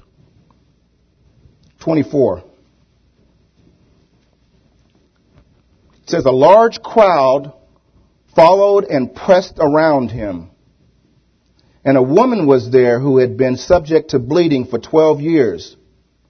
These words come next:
She had suffered a great deal under the care of many doctors and had spent all she had, yet instead of getting better, she grew worse. When she heard about Jesus, she came up behind him in the crowd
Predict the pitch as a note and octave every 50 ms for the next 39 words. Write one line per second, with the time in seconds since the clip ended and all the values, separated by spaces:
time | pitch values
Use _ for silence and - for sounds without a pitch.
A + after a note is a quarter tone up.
0 | _ _ _ _ _ _ _ _ _ _ _ - - - E3+ D#3 - - - -
1 | - F#3+ F#3+ - A3 G#3 F3 D3 B2+ A#2 C#3+ E3+ F3+ F#3+ F3 D3 D3 E3+ E3+ D3+
2 | C3+ B2 B2 B2 - - - C3+ C3+ C#3 C3+ C3 B2 A2+ A2+ A2+ - - D#3+ D3+
3 | D3 C#3+ C#3+ C#3 B2+ A#2 A2+ G#2 G#2+ A2+ C#3 D#3+ F3 F#3 F#3 E3 - D#3+ D#3 D3
4 | - - B2 G#2+ G#2+ G2+ - - _ _ _ _ _ _ _ B2 B2 B2+ B2 A#2
5 | - - - - D3+ C#3+ C3 - C3 C3+ D3 D#3 D#3 - - E3+ D#3+ D#3+ D#3 C#3+
6 | A#2 A2 G#2+ G#2 - - _ _ _ _ _ _ _ _ _ _ _ _ _ _
7 | B2+ B2+ B2 A2+ - - - - - E3+ F3 E3 C#3 A#2 A2+ A2+ C#3+ C3+ B2+ B2
8 | A2 G2+ C#3+ D#3+ D#3 A#2+ G#2+ A2 A2+ - _ - - - D#3 C3 A#2+ A#2 A#2 A#2
9 | C3+ F3 E3+ G#2+ F#2+ - - - - _ _ _ _ _ _ _ _ _ _ _
10 | _ _ _ _ _ _ _ _ _ _ _ _ _ _ _ _ _ _ _ _
11 | _ _ _ _ _ _ _ _ _ _ - C3+ C#3 C#3 - C#3+ C#3 C#3+ D#3+ E3+
12 | F#3+ F#3+ G3 E3 D#3+ E3+ E3 D#3+ C3+ - D3+ E3 D#3+ C3+ A#2+ A2 - - - B2+
13 | - - D3+ D#3 D3 D3+ D3+ D3+ - - D3 D3 C#3+ D#3 D3+ C#3+ B2+ A2+ A#2+ A2+
14 | A2+ A#2 B2 B2+ B2 B2 - - - D#3 D3 B2 G#2+ G2 F2 E2+ E2 -